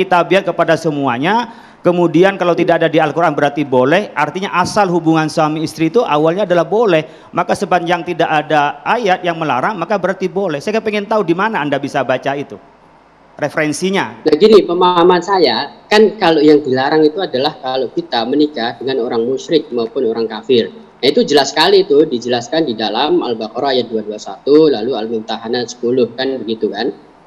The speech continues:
Speaker 2: Nah, di Al-Maidah itu kan membolehkan manakala kita menikah dengan ahlul kitab, gitu. Nah, ahlul kitab ini, jadi non-muslim itu tidak serta-merta bisa kita sebut sebagai musyrik atau kafir. Karena oleh Al-Quran itu dihormati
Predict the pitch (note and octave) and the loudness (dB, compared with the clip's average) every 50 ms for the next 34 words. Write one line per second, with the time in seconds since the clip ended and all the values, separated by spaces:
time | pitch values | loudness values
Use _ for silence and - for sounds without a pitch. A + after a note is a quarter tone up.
0 | _ _ - C3+ D3+ D#3 D#3 D3 C#3 C3 A#2+ A#2+ - - D#3 D#3+ D3+ F3 E3 D#3+ | _ _ 2 4 6 6 6 6 4 0 -4 -6 -2 0 2 2 4 4 2 2
1 | D#3 E3 G#3+ A3 - C3 A#2 A2 G#2 - C3+ E3 - - G#3+ G#3 - G#3 G#3+ G#3 | 4 4 2 2 2 2 0 0 0 -2 -4 0 4 4 4 4 4 4 4 6
2 | F3+ D3+ C3+ B2+ B2 B2+ C#3+ D3 D3+ - - A#2 A#2+ C#3 C#3 C3 B2+ B2+ B2+ - | 4 4 2 2 0 0 0 0 -2 -4 -4 -4 -4 -4 -4 -4 -4 -6 -6 -6
3 | - E3+ E3+ C#3+ B2 B2+ - C#3+ - D#3+ D#3 D3 C#3 D3+ F3+ F#3 - E3 D3 C3 | -6 -4 -2 -2 -2 -4 -6 -8 -6 -2 -2 0 2 2 0 0 0 0 -2 -2
4 | A#2+ A#2 A2 A2 A2+ A#2+ C#3+ C#3+ G2 A2 A2 B2 A#2+ A2 A2 - B2 A#2+ - C3 | -4 -6 -6 -4 -2 -2 -2 -2 -4 -6 -6 -6 -6 -4 -4 -4 -6 -4 -2 -4
5 | A2 G#2+ - - - G#2 A2 A2 A2 - A#2+ A2+ G#2 F#2+ - - - _ _ _ | -4 -6 -8 -14 -8 -4 -4 -2 0 2 2 2 2 0 -6 -16 -20 _ _ _
6 | _ _ - - C3 C3 B2+ C3+ D3 D#3 D3+ - F3 D#3+ - F3 E3+ - - F3+ | _ _ -2 0 0 0 2 4 4 4 4 2 -2 -2 0 -2 -2 -2 -2 0
7 | F#3+ A3 B3 B3 - - - - - D#3+ D#3+ A#3+ G#3+ - F3+ G3 G3 G#3 G#3 G3 | 2 2 2 0 0 -6 -6 -2 -2 0 2 2 2 2 4 4 4 6 4 4
8 | G3+ - G#3+ G#3 G#3+ G#3+ - C4 A#3+ A3 F3+ E3 E3 B2+ - - F3+ - - E3+ | 6 6 6 6 6 4 0 -2 -8 -6 -4 -4 -4 -4 -4 -6 -8 -6 -2 2
9 | E3 D#3+ D#3+ D3+ - - G3 G#3 G3+ D#3+ C#3 C3 - D3+ C#3+ C#3+ D3 D3 C#3 C3+ | 2 2 2 2 0 0 0 0 0 -2 -6 -6 -4 -4 -4 -4 -4 -6 -6 -8
10 | - - - E3 E3+ - - A#2+ A2+ A2 G2+ - B2 C3 D#3 F#3+ G#3 - - - | -8 -6 -6 -6 -6 -6 -6 -6 -6 -6 -4 0 2 2 2 2 0 -4 -10 -20
11 | - - - D3 F#3 G#3+ - - - G#3+ F3+ - - C3+ D3+ - D3 - D#3 E3 | -10 0 4 4 4 4 2 0 2 2 2 2 0 -6 -4 -4 -2 0 -2 -2
12 | F3 - D#3 B2+ A2+ A#2 A#2+ - - - - - _ _ - D#3 D#3 D3+ F3+ F#3 | 0 2 2 2 2 0 -4 -12 -16 -20 -20 -20 _ _ 2 2 4 6 4 4
13 | E3 F3+ F3 D#3+ D#3 D#3+ D#3 - - D#3 D3+ D3 D3+ D3+ - G#3 G3 - - C3 | 4 2 0 0 0 -2 -2 0 0 2 4 4 4 4 4 2 0 0 -2 -4
14 | B2 C3+ C3 B2+ C3+ D#3+ F#3 F3+ - C#3 B2 B2+ C#3+ E3+ | -2 -2 -2 0 0 0 0 -2 -4 -4 -4 -4 -4 -6